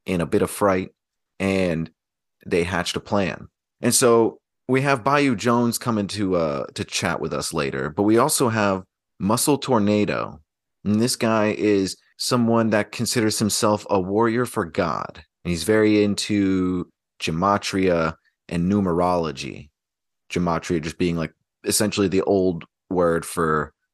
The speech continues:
numerology in a very specific way. So we'll hear from Muscle Tornado first, and then we'll hear a little bit from Bayou Jones. And that, for now,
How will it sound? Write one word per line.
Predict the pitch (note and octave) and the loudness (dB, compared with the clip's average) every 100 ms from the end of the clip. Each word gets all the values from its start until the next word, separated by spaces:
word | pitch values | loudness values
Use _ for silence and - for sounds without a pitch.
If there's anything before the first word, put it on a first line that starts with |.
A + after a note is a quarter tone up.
| _ _ | _ _
numerology | F2 E2+ D#2+ D2+ C#2+ D2+ C2+ C#2+ C2+ | -4 -2 -2 -2 -4 -6 -8 -10 -6
in | F2 | -4
a | |
very | E2+ E2 | -2 -2
specific | - - - E2 D2 - | -4 -6 -6 -6 -6 -6
way. | D#2 C#2+ C#2+ _ _ _ _ - | -4 -4 -8 _ _ _ _ -8
So | - A2+ G2+ - - | -2 0 0 -4 -4
we'll | A2 | 0
hear | B2 D#3 | 2 2
from | C#3 B2 | 2 4
Muscle | B2+ B2 | 4 2
Tornado | - A#2 G2 G2+ G2 E2+ | 2 0 2 2 2 0
first, | - E2+ D#2 C2 - - _ _ | -4 -4 -4 -4 -8 -10 _ _
and | - F#2+ | -6 -2
then | A#2 | 0
we'll | C3 | 0
hear | B2+ | 2
a | A2+ | 2
little | A#2 G#2+ | 2 2
bit | A2+ - | 0 0
from | G2+ | -2
Bayou | G#2 G#2 G#2 F#2 | 2 2 2 0
Jones. | G2+ G2 E2+ - - - _ | 0 0 -2 -6 -14 -20 _
And | G2+ F#2+ | -2 0
that, | G2 A#2 B2 - _ | 2 2 0 -6 _
for | - G2 | -2 -2
now, | F2+ F#2+ G2 F#2+ | 0 0 0 -4